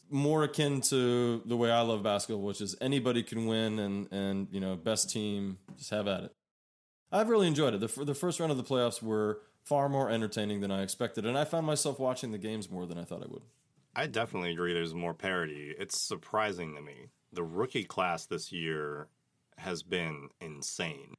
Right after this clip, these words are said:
Speaker 2: We talked about them a little bit earlier. The Pelicans have two rookies on their team that are contributing that were later round draft choices that in the last decade, you would not have thought they were gonna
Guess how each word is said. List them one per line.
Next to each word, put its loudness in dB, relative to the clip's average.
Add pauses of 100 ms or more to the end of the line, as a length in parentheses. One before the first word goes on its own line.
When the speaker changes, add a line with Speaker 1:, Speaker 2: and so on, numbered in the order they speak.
(160)
Speaker 2:
We -6
talked -2
about 0
them -4
a -4
little -2
bit -8
earlier. -4 (160)
The -8
Pelicans -2
have -2
two -2
rookies -2
on -2
their -8
team -8
that -6
are -4
contributing -6
that -8 (500)
were -4
later 0
round -2
draft -4 (180)
choices -8
that -8
in -4
the 0
last -2
decade, -4 (120)
you -6
would -2
not -2
have -10
thought -4
they -2
were -6
gonna -10